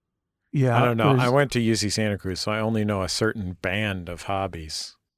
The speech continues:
Speaker 1: There's devil sticks.
Speaker 2: Collecting psychedelic mushrooms in the woods.
Speaker 1: Right. State quarters,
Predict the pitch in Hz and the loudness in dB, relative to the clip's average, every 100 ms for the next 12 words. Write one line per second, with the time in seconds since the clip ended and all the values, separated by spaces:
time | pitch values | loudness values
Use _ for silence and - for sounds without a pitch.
0 | _ 135 120 151 151 147 - 131 110 - | _ -6 -2 0 2 0 -2 -2 -4 -4
1 | - - - - _ _ - 117 110 - | -6 -6 -14 -18 _ _ -2 2 2 0
2 | 113 110 107 110 104 95 104 101 - 101 | -2 -2 -2 0 0 0 0 0 -2 -4
3 | - 101 101 95 95 92 92 92 90 - | -2 -4 -4 -4 -4 -4 -4 -6 -8 -16
4 | - _ _ 139 123 117 120 _ _ - | -20 _ _ -6 -6 -6 -10 _ _ -20
5 | - _ - - - 143 - 147 143 147 | -20 _ -20 -10 -4 -4 2 2 4 2
6 | - - | -2 -8